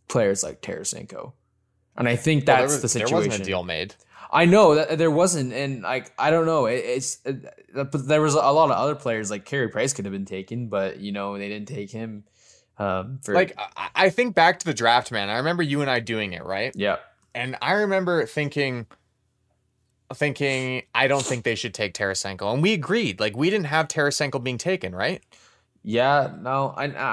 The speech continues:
Speaker 1: I see, the thing is, I don't think Tarasenko would wanna, would wanna be there. You know what I mean? Tarasenko is a
Speaker 2: I know,
Speaker 1: player
Speaker 2: with
Speaker 1: that
Speaker 2: the Russians.
Speaker 1: he, he's a, he's a player that wants to win the cup. He's already won it, but he still wants to win. Definitely. Like, I mean,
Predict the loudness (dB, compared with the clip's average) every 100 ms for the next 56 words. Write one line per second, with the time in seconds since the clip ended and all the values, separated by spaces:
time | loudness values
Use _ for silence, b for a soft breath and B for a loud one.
0 | 0 0 0 0 0 -2 0 -2 0 -2
1 | -2 -2 -2 -2 -2 -4 -4 -2 -2 -4
2 | -6 -10 _ _ -6 -4 -2 -4 -4 -8
3 | -10 -10 -14 _ _ _ -8 -4 -4 -4
4 | -6 -8 _ _ _ _ -16 -2 0 2
5 | 0 0 0 2 2 4 4 2 0 -6
6 | -8 -14 -16 -20 _ _ _ _ -18 -16
7 | -16 -14 -12 -12 -14 -10 -10 -4 0 2
8 | 2 2 -2 -4 0 2 4 2 2 0
9 | 0 -2 -4 -4 -4 -4 _ -4 0 2
10 | 4 2 0 -2 -2 -6 -6 -4 -4 -2
11 | 0 0 -2 -6 -8 -8 -8 -10 -4 -2
12 | -2 -6 -14 -14 -10 -8 -6 -6 -8 -10